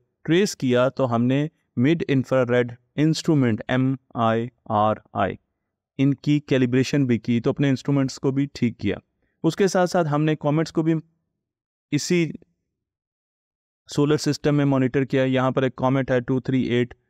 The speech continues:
स्लैश रीड, मैं आपको पहले भी बता चुका हूँ। जब इसकी दुम को देखा गया, मैंने आपको बताया था ना, कॉमेट की दो दुम होती हैं, एक पानी की और एक सीओ टू की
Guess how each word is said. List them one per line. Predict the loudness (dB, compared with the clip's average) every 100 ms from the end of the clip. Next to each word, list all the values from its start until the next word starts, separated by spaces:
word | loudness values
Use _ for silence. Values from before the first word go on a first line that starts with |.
| _
स्लैश | -8 -2 -2 -2
रीड, | 2 2 2
मैं | 0
आपको | 0 -2
पहले | -2 0 0
भी |
बता | -2 -2 -2
चुका | -2 -4
हूँ। | -2 0
जब | -2 -4
इसकी | -6 -8 -18 _ -2 -2
दुम | 0 0 2 2
को | 0
देखा | 2 0 0 0
गया, | 0
मैंने | -4 -10 _ _ -4 -4
आपको | 0
बताया | -2 0 0
था |
ना, | 0
कॉमेट | -2 0 0 -2
की | -4
दो | -2 2 2
दुम | 2 0 0
होती | -2 0 2
हैं, | 2 0
एक |
पानी | -2 0 0 0
की | -2
और | -2 2 0 0
एक | -6
सीओ | -4 -2 0
टू | 0
की | 0 -2